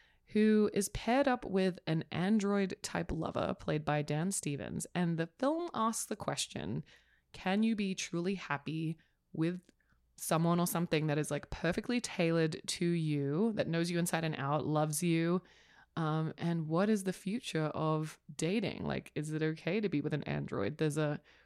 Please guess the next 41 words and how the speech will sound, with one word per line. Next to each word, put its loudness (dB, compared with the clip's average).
really 2
interesting 0
scene 2
that 2
I 2
wanna 2
talk 0
about 2
where 0
she's -2
like, -4
"I 0
feel 4
like 6
I'm 8
in 6
a 6
play, 4
but 2
it's 2
a 4
play 4
of 6
one. 4
Actually, 2
it's -2
a -6
play 2
for -6
just -2
for 0
me, 4
where 2
I'm 2
just 2
ta-, 6
I'm 6
basically 4
talking 0
to -8
myself." -4